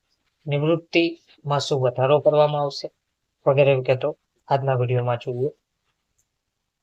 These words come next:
તો કેન્દ્ર સરકાર દ્વારા સરકારી કર્મચારીઓ માટે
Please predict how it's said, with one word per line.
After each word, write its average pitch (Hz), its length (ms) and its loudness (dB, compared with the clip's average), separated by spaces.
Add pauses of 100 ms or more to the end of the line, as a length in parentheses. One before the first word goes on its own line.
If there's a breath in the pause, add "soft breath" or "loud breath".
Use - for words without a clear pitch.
(200)
તો 160 60 2
કેન્દ્ર 165 400 6
સરકાર 147 400 4
દ્વારા 135 400 4
સરકારી 165 640 2
કર્મચારીઓ 123 720 0
માટે 123 340 -4